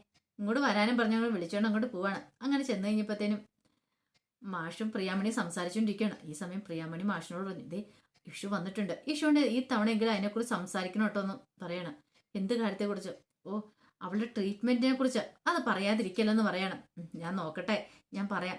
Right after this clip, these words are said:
"നോക്കട്ടെ" എന്ന് പറഞ്ഞിട്ട് കാര്യമില്ല, മാഷ് പറഞ്ഞിട്ടേ കാര്യമുള്ളെന്ന് പറയണം. അപ്പോഴേക്ക് ഇഷിത അങ്ങോട്ട് വന്നു. ഇഷിത എന്നിട്ട് ചോദിച്ചു, "അല്ല, അച്ഛൻ മരുന്നൊക്കെ കഴിക്കാറുണ്ടോന്ന്?" ചോദിക്കുന്ന സമയത്ത്, "ഉം,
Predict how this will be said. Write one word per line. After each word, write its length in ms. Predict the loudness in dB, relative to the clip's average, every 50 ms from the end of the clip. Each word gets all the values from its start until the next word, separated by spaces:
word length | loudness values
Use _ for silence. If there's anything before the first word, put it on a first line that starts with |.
| -2
"നോക്കട്ടെ" 360 | 2 2 2 4 2 2 2 4
എന്ന് 140 | 4 4
പറഞ്ഞിട്ട് 300 | 4 2 2 2 -2 0
കാര്യമില്ല, 400 | 0 0 0 2 2 2 2 0 -2 -6 -8 _
മാഷ് 300 | 2 2 2 2 2 2
പറഞ്ഞിട്ടേ 360 | 2 2 2 0 0 -2 -2 -2
കാര്യമുള്ളെന്ന് 540 | 0 0 0 2 2 0 0 0 -2 -2
പറയണം. 300 | -2 -2 -2 -4 -4 -6 -10 -14 _ _ _ -20 -20 _ _ _ _ _
അപ്പോഴേക്ക് 400 | -2 0 0 2 0 0 2 2
ഇഷിത 240 | 0 0 0 0 -2 0
അങ്ങോട്ട് 280 | 0 2 0 2 2
വന്നു. 220 | 0 0 -2 -6 -10 -14 _ _ _ _ _
ഇഷിത 220 | -14 -10 -10 -6
എന്നിട്ട് 280 | -4 -4 -4 -4 -4 -6 -8 -8 -14 _ _ _
ചോദിച്ചു, 260 | -8 -8 -6 -6 -6 -6
"അല്ല, 160 | -4 -4 -4 -6 -6 -12 -20 -20 -20 -20 _ _ _ _ _ _ _ -12
അച്ഛൻ 200 | -8 -2 2 4
മരുന്നൊക്കെ 380 | 4 4 4 2 2 0 2 4
കഴിക്കാറുണ്ടോന്ന്?" 580 | 2 2 4 4 4 4 6 4 6 6 6
ചോദിക്കുന്ന 240 | 4 4 2 2 2
സമയത്ത്, 320 | 2 0 0 0 -2 -2 -4 -2
"ഉം, 180 | 0 2 2